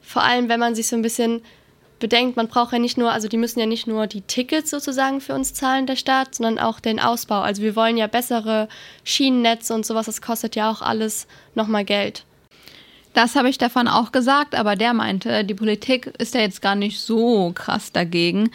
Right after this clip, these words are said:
Speaker 2: vor allem, weil es schon positive Beispiele gibt, wie zum Beispiel in der Stadt Tallinn in Estland oder auch in Luxemburg, da gibt's nämlich schon länger einen kostenlosen Ö P N V.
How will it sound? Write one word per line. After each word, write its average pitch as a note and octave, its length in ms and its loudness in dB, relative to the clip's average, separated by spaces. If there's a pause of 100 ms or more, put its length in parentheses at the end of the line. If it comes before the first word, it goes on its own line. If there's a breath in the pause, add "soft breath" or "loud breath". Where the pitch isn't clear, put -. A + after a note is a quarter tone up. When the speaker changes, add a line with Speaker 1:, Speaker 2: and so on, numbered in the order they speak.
(260 loud breath)
Speaker 2:
vor - 200 -2
allem, A3+ 360 4
weil G#3 140 2
es - 80 -10
schon G#3+ 200 0
positive G3 540 -2
Beispiele E3+ 540 0
gibt, E3+ 360 -2 (300 loud breath)
wie A3+ 100 2
zum A3 220 0
Beispiel G#3 400 2
in G3+ 200 2
der G3+ 100 2
Stadt F#3+ 320 0
Tallinn G#3 400 0
in F3+ 120 0
Estland F3 680 -2
oder B3 220 4
auch A3+ 140 0
in G#3 80 4
Luxemburg, F#3+ 580 0
da G#3 120 -2
gibt's C4 260 -8
nämlich G3+ 240 0
schon G#3 180 -2
länger G3+ 320 0 (320 loud breath)
einen G3+ 160 0
kostenlosen G3+ 680 2
Ö G#3+ 120 4
P G#3+ 140 -2
N F#3+ 140 2
V. G#3 480 2